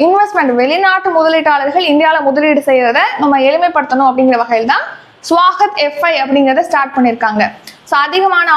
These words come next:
ஆவணங்கள், பல்வேறு அதிகாரிகளோட அனுமதி தேவைப்படுது, நிறைய நாட்கள், வாரங்கள் தேவைப்படுது, இந்த மாதிரி நிறைய சிரமம் இருந்ததை குறைக்கும் வகையில தான் இந்த ஸ்வாகத் எஃப் ஐ அப்படிங்கிறது அறிமுகப்படுத்திருக்காங்க.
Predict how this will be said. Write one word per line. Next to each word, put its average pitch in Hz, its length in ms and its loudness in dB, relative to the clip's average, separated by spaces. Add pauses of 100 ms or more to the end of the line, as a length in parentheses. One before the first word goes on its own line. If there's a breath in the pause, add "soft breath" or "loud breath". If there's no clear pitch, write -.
ஆவணங்கள், 302 460 0 (160)
பல்வேறு 349 400 0 (100)
அதிகாரிகளோட 320 560 2 (100)
அனுமதி 311 360 -2
தேவைப்படுது, 262 460 0 (260)
நிறைய 302 180 0 (180)
நாட்கள், 311 460 0 (100)
வாரங்கள் 294 460 0
தேவைப்படுது, 254 400 0 (140)
இந்த 311 160 0
மாதிரி 311 180 -2 (100)
நிறைய 302 220 0 (140)
சிரமம் 302 340 0
இருந்ததை 233 320 0 (480 loud breath)
குறைக்கும் 370 460 0
வகையில 285 320 0 (100)
தான் 349 100 0 (140)
இந்த 339 120 2 (100)
ஸ்வாகத் 349 520 0
எஃப் 285 200 -4
ஐ 294 100 0
அப்படிங்கிறது 247 420 0 (120)
அறிமுகப்படுத்திருக்காங்க. 247 920 -2